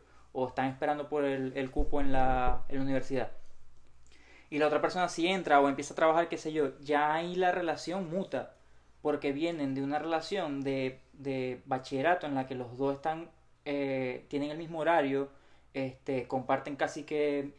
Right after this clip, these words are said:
muchas horas al día, a que la otra persona, ah, no, no las ven tanto, tiene que estar ocupada, no se hablan tanto, o sea, eso también,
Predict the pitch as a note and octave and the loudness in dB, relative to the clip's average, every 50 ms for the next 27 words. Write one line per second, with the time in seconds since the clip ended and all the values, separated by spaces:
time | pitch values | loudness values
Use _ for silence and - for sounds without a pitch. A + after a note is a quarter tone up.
0 | - - D3 C#3+ D3+ C#3+ - D#3+ - - D#3+ D3+ D3 D3+ D3+ D3+ E3 F#3 F3 D#3 | -16 -12 -10 -10 -8 -6 -6 -6 -4 -4 -2 0 0 0 0 -2 -2 -2 0 2
1 | C#3 C3 C3 C3 - - _ - - _ - _ _ - C3 C3+ C3 - C#3 C3 | 2 0 -2 -4 -10 -18 _ -20 -20 _ -20 _ _ -4 -4 -2 -2 -2 -2 -2
2 | C3 C3 C3 C3 C3 B2+ C3+ C3+ C#3+ D3 D3+ D#3 D3 - D#3+ D#3+ D#3+ D#3+ D#3+ D#3 | 0 0 0 2 2 2 2 2 0 -2 -2 -4 -4 -4 -6 -4 -2 -2 -2 -2
3 | - - C#3+ C#3 C3+ C#3 - - E3 D#3+ C#3+ C#3+ C#3+ - - - - _ - - | 0 -2 -4 -4 -4 -8 -12 -14 -18 -16 -16 -16 -18 -20 -20 -20 -20 _ -16 -10
4 | C#3+ C#3+ C#3+ C#3+ C#3+ D3 D3 D3 D3 D3+ C#3 C3 C#3 D#3 D3 C#3 C3+ C3 - E3+ | -6 -4 -4 -4 -4 -4 -4 -4 -2 -2 -2 -4 -4 -4 -4 -4 -2 2 2 2
5 | F3 D#3+ D3 C#3+ - D3+ C#3+ C#3 - C3+ C3 C3+ C3 C3 D3 C#3 - D3 C3 - | 2 2 -2 -2 0 0 0 -2 -2 -4 -4 -4 -4 -4 -6 -6 -6 -6 -6 -6
6 | - - D#3 D#3 D#3+ D3+ C#3+ C#3 C#3 C#3 C3+ - D3 C3+ C#3 C#3 C#3 C3+ D#3+ E3 | -4 2 4 6 6 6 4 0 -2 -4 -6 -4 -2 -2 -2 -2 -2 -4 -4 -4
7 | - E3+ - - C#3 B2+ B2 - C#3 C3 - C#3 C3 D3+ D3+ D3 D3 D#3 E3 E3 | -6 -8 -8 -4 -4 -4 -4 -4 -8 -12 -10 -8 -6 -6 -6 -6 -6 -8 -8 -10
8 | E3+ F3 F3+ F#3+ | -10 -12 -14 -14